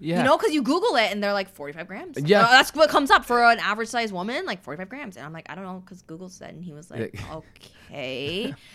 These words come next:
Speaker 2: And I was like, "That was really great." Because,
Speaker 1: Yeah.
Speaker 2: like, what are we ever eat-, what are any of us eating?
Speaker 1: Yeah.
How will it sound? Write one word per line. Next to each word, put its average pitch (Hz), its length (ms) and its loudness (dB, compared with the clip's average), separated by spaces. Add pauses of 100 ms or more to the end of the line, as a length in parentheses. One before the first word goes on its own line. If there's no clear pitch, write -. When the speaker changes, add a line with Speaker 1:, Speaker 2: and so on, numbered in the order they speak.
(120)
Speaker 2:
And 320 140 0
I 339 40 0
was 320 80 -4
like, 285 100 -10
"That 339 160 4
was 339 160 -8
really 349 240 -6
great." 320 460 -2 (160)
Because, 147 160 -4
Speaker 1:
Yeah. 165 180 2
Speaker 2:
like, - 120 -2
what 240 200 -2
are 370 100 0
we 381 140 -4
ever 339 220 -6
eat-, - 140 -12
what 226 140 -6
are 359 200 -10
any 240 200 -6
of 196 80 -10
us 170 140 -14
eating? 180 340 -14 (300)
Speaker 1:
Yeah. 139 240 4